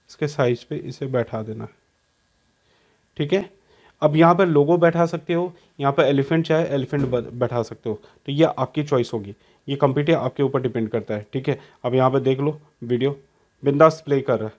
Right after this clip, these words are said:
है ना, कोई भी दिक्कत ही नहीं है यहाँ पे यार, यहाँ पे बिंदास मेरा वीडियो चल रहा है, राइट, और वो भी पोर्ट्रेट फॉर्म में है, तो कोई हेडेक ही नहीं है, राइट। तो आप देख लो यहाँ पे पूरा एकदम फर्स्ट क्लास मेरा वीडियो चल रहा है,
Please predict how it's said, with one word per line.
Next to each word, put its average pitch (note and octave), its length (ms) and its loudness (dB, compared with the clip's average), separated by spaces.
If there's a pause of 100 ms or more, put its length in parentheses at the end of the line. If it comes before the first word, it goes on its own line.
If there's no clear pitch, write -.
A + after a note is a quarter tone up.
(240)
है C#3 60 -4
ना, E3+ 140 -4 (360)
कोई E3+ 160 4
भी F3 120 4
दिक्कत D3+ 360 -2
ही F#3 80 2
नहीं D#3 180 2
है C3 100 2
यहाँ A2+ 160 0
पे A2 160 -2
यार, A#2+ 260 0 (260)
यहाँ C3+ 140 0
पे D#3 100 0
बिंदास C#3 460 0
मेरा C#3+ 240 2
वीडियो C#3 480 -2 (100)
चल C#3 140 2
रहा A#2+ 180 2
है, G2+ 120 -12 (400)
राइट, C3+ 340 0 (380)
और B2+ 80 2
वो C#3 140 4
भी D#3 120 4
पोर्ट्रेट D3 460 0
फॉर्म C#3 240 -2
में C#3 120 0
है, D#3 180 -4 (260)
तो D3 80 -4
कोई D3+ 180 2
हेडेक B2+ 340 0
ही C#3 80 -2
नहीं A#2 180 0
है, G2 100 -10 (280)
राइट। C3 320 -4 (440)
तो D#3 40 8
आप D3 80 8
देख D#3+ 200 2
लो F3 120 6
यहाँ D#3 220 4
पे D#3+ 120 0
पूरा D#3+ 280 4
एकदम C#3+ 380 -2
फर्स्ट D3 320 -2
क्लास D3+ 260 2
मेरा C#3+ 160 2
वीडियो C3+ 280 2
चल C#3+ 200 0
रहा D#3 140 -2
है, - 160 -12